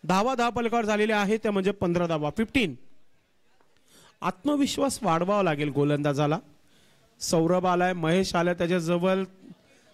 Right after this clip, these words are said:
एकच सांगत असेल की फंटफ्रुक जो आहे इथे बघला जाईल अगोदर तुझ्या माध्यमातून, त्यानुसार गोलंदाजी केली जाईल. वेलकम, अ, शुभम शेठ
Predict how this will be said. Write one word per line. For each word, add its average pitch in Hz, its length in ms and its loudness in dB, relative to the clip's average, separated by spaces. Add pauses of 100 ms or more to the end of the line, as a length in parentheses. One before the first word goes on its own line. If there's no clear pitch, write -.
(220)
एकच 269 400 -4
सांगत 240 340 -2
असेल 269 340 -2
की 320 360 0 (560)
फंटफ्रुक 254 460 -2
जो 233 180 -4
आहे 233 340 0 (120)
इथे 233 420 0
बघला 185 440 0
जाईल 175 280 0
अगोदर 165 380 0 (580)
तुझ्या 175 180 0
माध्यमातून, 185 580 -2
त्यानुसार 269 520 0
गोलंदाजी 269 460 2
केली 196 260 0
जाईल. 147 320 -2 (3500)
वेलकम, 160 460 0
अ, 196 140 2
शुभम 190 320 -2
शेठ 214 260 0